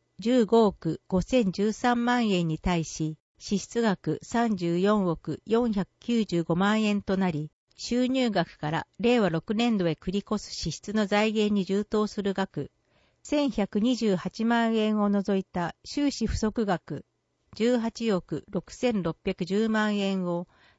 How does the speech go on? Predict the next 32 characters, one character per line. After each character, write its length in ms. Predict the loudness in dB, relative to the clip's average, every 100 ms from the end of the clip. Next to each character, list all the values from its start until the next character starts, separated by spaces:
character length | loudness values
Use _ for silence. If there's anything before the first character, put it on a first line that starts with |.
| -4
内 260 | -2 0
部 160 | 0 0
留 200 | 0 -2
保 180 | -2 -6
資 160 | -8
金 200 | -4 -4
等 260 | -2 0 0
で 100 | -2
補 140 | -6
填。 340 | -6 -4 -4 -8 _ _ _ _ _ _ _ _ _ _
問 240 | 2 2
い 80 | 4
合 60 | 2
わ 80 | 0
せ 140 | -2
先、 440 | -4 -4 -4 -4 -8 _ _ _
水 340 | -6 -2 -2
道 240 | 2 2 2
部 100 | -2
総 260 | -4 -2
務 120 | -2 -4
課、 320 | -4 -4 -6 _ _ -4
電 360 | 0 2 2 2
話、 220 | 0 -2 _ _ _
六 320 | -4 -2 0
二 320 | 0 2 2
零 320 | 2 2 2 0
の 260 | -4 -8 _ _ -12
一 260 | -6 0
六 320 | 2 0 -4 -8
九 320 | 0 2 2
零。 320 | 0 -2 -4